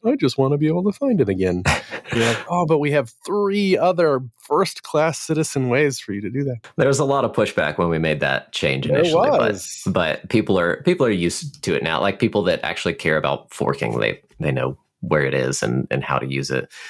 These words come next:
Speaker 2: But, you know, a fork, a fork, like, there, it's so much more than, like, a template. Like, you want, you want a, a copy of it as it currently is, you know, like, with, with changes. Like, I
Speaker 1: Right.
Speaker 2: want to kind of, um,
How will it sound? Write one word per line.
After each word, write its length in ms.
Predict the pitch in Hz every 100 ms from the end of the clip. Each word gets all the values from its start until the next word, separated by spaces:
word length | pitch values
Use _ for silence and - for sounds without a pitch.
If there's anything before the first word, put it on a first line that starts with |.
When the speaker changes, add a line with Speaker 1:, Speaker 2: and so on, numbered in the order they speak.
| - -
Speaker 2:
But, 280 | 151 - -
you 100 | 180 143
know, 100 | 87
a 60 |
fork, 340 | - 143 123 -
a 80 | 110
fork, 420 | 139 127 - -
like, 240 | 107 104 - - _ - _ _ -
there, 240 | 110 104 - -
it's 180 | 113 107
so 120 | 139
much 160 | 123 101
more 200 | 104 101
than, 120 | 92 90
like, 160 | 87
a 60 | 85
template. 420 | - 87 - 85
Like, 200 | 87 -
you 80 | 92
want, 300 | 101 98 -
you 120 | 101
want 260 | 104 98 -
a, 80 | - - -
a 100 | 85
copy 440 | - 107 110 107
of 120 | 98
it 220 | 95 78 - -
as 260 | 104 104
it 100 | 107
currently 400 | - 104 87 85
is, 480 | 80 82 80 80 78
you 100 | 85
know, 120 | 76 71
like, 160 | 71 -
with, 240 | 101 95 - 98
with 180 | 92 -
changes. 500 | 80 78 78 78 76
Like, 240 | 76 - - - _
I 140 | - 58
Speaker 1:
Right. 80 | 95
Speaker 2:
want 160 | 85
to 100 | -
kind 240 | - 85 82
of, 300 | 78 - -
um, 360 | 78 73 71